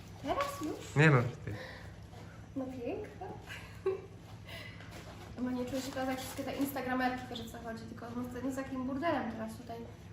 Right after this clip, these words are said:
Speaker 1: mm, po tym otwieraniu, ale przepiękne. No, teraz mogę powiedzieć, że jestem prawdziwą influencerką. <laughs> Z taką piżamą.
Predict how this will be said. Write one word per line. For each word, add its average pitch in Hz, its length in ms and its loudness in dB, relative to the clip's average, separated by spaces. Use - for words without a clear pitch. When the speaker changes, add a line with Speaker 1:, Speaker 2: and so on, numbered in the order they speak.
Speaker 1:
mm, 226 480 -4
po 233 120 -4
tym 247 280 -4
otwieraniu, 233 340 0
ale 220 140 2
przepiękne. - 540 -6
No, - 60 -8
teraz 247 260 2
mogę 233 200 -2
powiedzieć, 226 260 -4
że - 60 -8
jestem 220 180 -6
prawdziwą 226 300 -6
influencerką. - 560 -8
<laughs> - 640 2
Z - 40 0
taką - 260 6
piżamą. 320 500 6